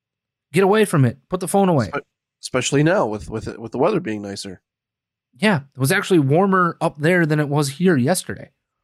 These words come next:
Speaker 1: I ain't doing that when I'm paying six dollars a gallon for gas.
Speaker 2: No.
Speaker 1: Not happening. It's just not. That's not a worthwhile use of my money and my,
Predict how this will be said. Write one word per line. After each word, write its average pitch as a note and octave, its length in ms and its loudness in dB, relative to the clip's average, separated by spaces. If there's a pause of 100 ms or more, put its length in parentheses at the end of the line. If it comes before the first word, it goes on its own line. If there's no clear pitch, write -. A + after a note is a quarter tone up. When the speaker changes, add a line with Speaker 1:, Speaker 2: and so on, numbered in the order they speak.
(880)
Speaker 1:
I B2+ 160 -2
ain't F#3+ 160 0
doing A3 260 2
that D3 220 0
when C3 100 0
I'm C3+ 140 0
paying D3 200 -2
six D3+ 180 -6
dollars D3+ 260 0
a C#3 60 -2
gallon D3 260 0
for C3+ 100 -10
gas. A3+ 400 -2 (540)
Speaker 2:
No. A#3 300 0 (500)
Speaker 1:
Not G#3+ 220 0
happening. G#3+ 480 2 (680)
It's D3+ 160 -4
just A3 160 0
not. G#3+ 320 0
That's C3+ 240 -4
not F#3+ 240 0
a D#3+ 40 0
worthwhile E3+ 640 0
use C#3+ 360 0
of C#3+ 100 -8
my D3 160 0
money C3+ 320 0
and A#2 140 -4
my, C3+ 300 -4